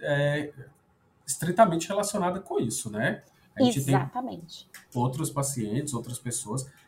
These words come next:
Speaker 1: que não têm nenhum contato e também podem desenvolver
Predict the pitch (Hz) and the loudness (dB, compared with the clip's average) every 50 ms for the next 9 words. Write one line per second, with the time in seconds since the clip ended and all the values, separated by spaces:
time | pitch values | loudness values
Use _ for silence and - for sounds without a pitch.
0 | _ _ - 117 117 113 - 123 120 120 117 117 123 139 - 170 160 - - - | _ _ -4 -4 -2 -2 0 0 0 2 2 2 0 0 0 -2 -4 -2 0 2
1 | - 117 - - - 143 127 123 131 - 139 143 143 147 151 156 - - 151 151 | 2 2 0 -4 -2 -2 0 0 0 0 0 -2 -2 -2 -4 -6 -6 -6 -6 -6
2 | 160 160 147 139 139 135 139 143 - | -6 -6 -4 -2 -2 -2 -2 -2 -6